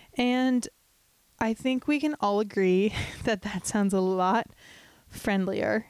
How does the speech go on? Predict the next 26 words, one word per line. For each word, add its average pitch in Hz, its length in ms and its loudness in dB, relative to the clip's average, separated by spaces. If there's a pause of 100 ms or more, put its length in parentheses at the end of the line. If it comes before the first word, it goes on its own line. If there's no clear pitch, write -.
and 196 500 2 (100)
achievable 185 880 0 (460)
and 226 180 0
just 240 160 -2
not 247 160 2
as 269 100 -2
scary. - 500 -2 (1000)
Like 226 160 0
I 226 60 2
was 220 100 0
saying 247 200 2
earlier, 190 340 0
we 196 100 2
can't 226 280 -4
look 226 140 -2
at 254 80 0
our 247 100 2
decisions 202 460 0
and 190 120 4
goals 180 280 2
and 185 120 0
intentions 185 460 2
as 170 120 0
black 180 240 -2
and - 80 -6
white. - 320 -4